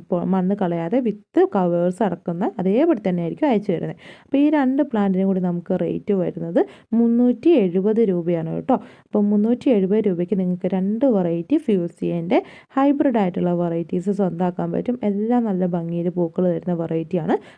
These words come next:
ഹൈബ്രിഡ് അല്ലെങ്കിൽ മിനിയേച്ചർ ആയത് കാരണമാണ് ഈ ഒരു റേറ്റ് വരുന്നത്. ഇനി നമുക്ക് അടുത്ത കോംബോ ഏതാണെന്ന് നോ-, പരിചയപ്പെടാം. ഇതാണ് പെൻഡാസ് എന്നറിയപ്പെടുന്ന നല്ല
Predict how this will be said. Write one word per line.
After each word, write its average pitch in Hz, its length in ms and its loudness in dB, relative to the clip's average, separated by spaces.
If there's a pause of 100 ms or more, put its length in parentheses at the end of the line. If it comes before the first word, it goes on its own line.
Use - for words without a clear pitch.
ഹൈബ്രിഡ് 269 460 2
അല്ലെങ്കിൽ 220 300 2
മിനിയേച്ചർ 185 460 0
ആയത് 175 220 -2
കാരണമാണ് 185 500 0
ഈ 254 180 0
ഒരു 180 200 2
റേറ്റ് 165 400 0 (160)
വരുന്നത്. 160 460 0 (1080)
ഇനി 359 180 6
നമുക്ക് 285 380 4 (160)
അടുത്ത 240 380 2
കോംബോ 202 420 2
ഏതാണെന്ന് 175 420 0
നോ-, 165 160 -6
പരിചയപ്പെടാം. 175 640 -2 (800)
ഇതാണ് 311 300 4
പെൻഡാസ് 220 580 2
എന്നറിയപ്പെടുന്ന 208 680 2 (100)
നല്ല 196 460 0